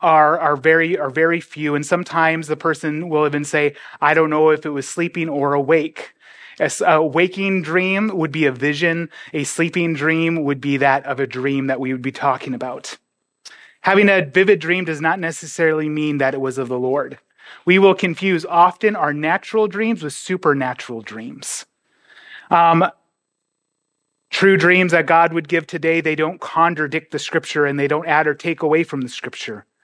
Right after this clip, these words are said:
Dreams that God would give today, supernatural dreams, they'd be ones that would cause us to love Jesus more. Some people will confuse their natural dreams for supernatural and dreams, believe that they are prophetic.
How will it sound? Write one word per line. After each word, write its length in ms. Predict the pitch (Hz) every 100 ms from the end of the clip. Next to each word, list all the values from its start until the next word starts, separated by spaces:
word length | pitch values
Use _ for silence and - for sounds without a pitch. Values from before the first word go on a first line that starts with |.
| _ - -
Dreams 280 | 190 190
that 160 | 180 165
God 220 | 175 175
would 180 | 175 151
give 160 | 175 -
today, 420 | 165 165 170 175
supernatural 680 | - 156 160 165 170 185 165
dreams, 300 | 175 175 - - -
they'd 200 | 180 165
be 120 | 180
ones 240 | 175 180
that 120 | 180 175
would 140 | 170
cause 320 | - 175 180
us 160 | 175 -
to 140 | -
love 280 | 160 160 160
Jesus 460 | 135 156 147 147 -
more. 400 | 151 151 123 - _ _ _ _ _ _ _ - - - _ _ _
Some 260 | - 185 175
people 340 | 196 190 180
will 160 | 170 165
confuse 500 | - 160 147 170 156
their 160 | 160 147
natural 560 | 151 156 160 - 165
dreams 320 | 135 151 156
for 140 | 147 143
supernatural 800 | - 165 147 147 147 147 - 151
and 120 | 143
dreams, 420 | 143 147 151 135
believe 260 | - 151 147
that 140 | 151
they 120 | 147
are 100 | 139
prophetic. 840 | 135 156 123 - 147 147 135 -